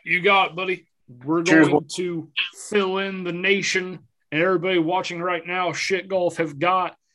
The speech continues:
Speaker 1: a scramble coming this Sunday. It will be myself, or not Sunday, this Saturday, myself, Kyle, C J, and our buddy Nick.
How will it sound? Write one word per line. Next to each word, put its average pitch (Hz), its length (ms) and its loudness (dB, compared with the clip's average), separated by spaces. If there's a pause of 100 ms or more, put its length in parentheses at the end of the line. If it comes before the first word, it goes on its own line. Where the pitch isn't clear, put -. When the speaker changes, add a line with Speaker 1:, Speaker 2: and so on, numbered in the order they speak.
(260)
Speaker 1:
a 175 240 2
scramble 180 720 -4
coming 170 580 -6
this 175 260 -6
Sunday. 185 680 -6 (340)
It 147 80 -6
will 151 120 -4
be 147 160 0
myself, 165 880 -2
or 143 100 -4
not 131 160 -8
Sunday, 123 320 -6
this 139 220 -6
Saturday, 156 640 -2
myself, 156 640 -4 (400)
Kyle, 160 580 -2 (380)
C 202 300 -4
J, 196 380 2
and 170 140 -4
our 156 100 -6
buddy 165 300 2
Nick. 190 460 -6